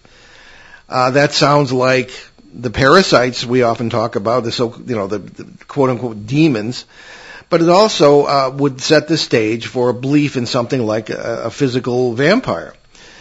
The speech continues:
There was, uh, it's interesting that, that, uh, the devil is always portrayed, uh, in popular art with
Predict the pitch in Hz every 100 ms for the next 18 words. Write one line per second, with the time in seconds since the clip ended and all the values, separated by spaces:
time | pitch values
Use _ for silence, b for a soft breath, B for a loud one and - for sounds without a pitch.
0 | B B B 139 170 170 208 214 196 -
1 | 165 156 147 131 120 165 160 220 214 185
2 | 165 151 139 143 123 135 135 127 127 127
3 | 165 147 135 135 139 143 131 127 117 147
4 | 139 135 123 117 110 113 117 113 107 131
5 | 131 135 117 117 123 127 131 123 113 120
6 | 113 95